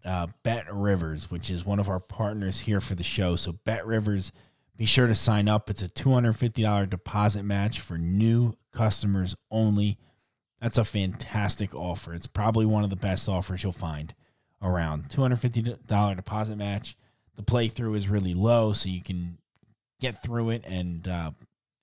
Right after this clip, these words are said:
and withdraw the bonus if you'd like. One-time playthrough on that.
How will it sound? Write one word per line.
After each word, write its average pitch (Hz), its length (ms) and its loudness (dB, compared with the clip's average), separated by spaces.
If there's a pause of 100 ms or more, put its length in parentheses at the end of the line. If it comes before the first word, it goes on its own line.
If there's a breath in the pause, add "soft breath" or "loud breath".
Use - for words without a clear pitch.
(140)
and 92 280 -8
withdraw 107 680 -2
the 98 100 -10
bonus 104 540 0
if 98 120 -16
you'd 98 140 -12
like. 101 380 -8 (2250)
One-time 113 520 0
playthrough 98 500 -2
on 82 160 -2
that. 80 220 -8